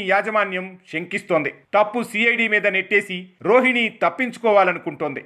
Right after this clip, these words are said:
ఒక రకంగా ప్రభుత్వాన్నే రోహిణి యాజమాన్యం సవాల్ చేసినట్లయింది. మీడియా మీద తోసేస్తే సరిపోతుందా? మీడియా కోరుకునేది కూడా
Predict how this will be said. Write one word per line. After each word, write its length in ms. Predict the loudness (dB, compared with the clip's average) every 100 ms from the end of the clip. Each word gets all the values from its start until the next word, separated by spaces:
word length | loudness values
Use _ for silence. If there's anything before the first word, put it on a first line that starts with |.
| -16 _ 0
ఒక 100 | 2 0
రకంగా 320 | 0 0 0 0
ప్రభుత్వాన్నే 580 | -4 -6 0 0 2 0 0
రోహిణి 300 | -2 -4 -4 0
యాజమాన్యం 480 | 0 0 -4 -4 -8 -10 _ 0
సవాల్ 300 | 2 2 0
చేసినట్లయింది. 640 | -6 -6 -8 -6 -6 -6 -10 _ _ 0
మీడియా 300 | 2 4 2 2
మీద 140 | 0 -2 -4
తోసేస్తే 440 | -6 -6 -2 0 0 0
సరిపోతుందా? 540 | -2 0 0 0 0 -2 -6 _ -4
మీడియా 320 | 0 2 2 0 0
కోరుకునేది 500 | 0 0 0 0 -2 -2
కూడా 180 | 0